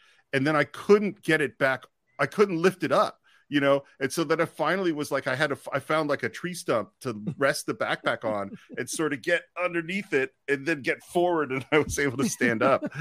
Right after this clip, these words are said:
Speaker 1: <laughs> you know? It was like, "Yeah, don't take that
Speaker 2: Yeah.
Speaker 1: shit off."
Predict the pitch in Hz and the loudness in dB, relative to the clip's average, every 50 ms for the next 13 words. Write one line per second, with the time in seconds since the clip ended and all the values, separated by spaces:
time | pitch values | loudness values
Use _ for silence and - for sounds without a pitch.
0 | 190 208 196 180 - - 196 202 180 - 185 185 170 - 180 165 - _ - - | 0 0 0 0 4 8 8 8 8 10 8 8 8 8 4 0 0 _ -18 -14
1 | - 196 190 - - - - 208 180 143 - 135 104 - 113 110 92 82 98 107 | -6 -4 -4 -4 -4 2 4 4 4 6 4 2 2 4 4 2 2 2 0 -2
2 | 107 - 120 98 95 107 95 87 - 104 101 95 78 - - - | 0 0 -2 0 0 -2 -2 -2 0 2 2 2 2 -2 -10 -20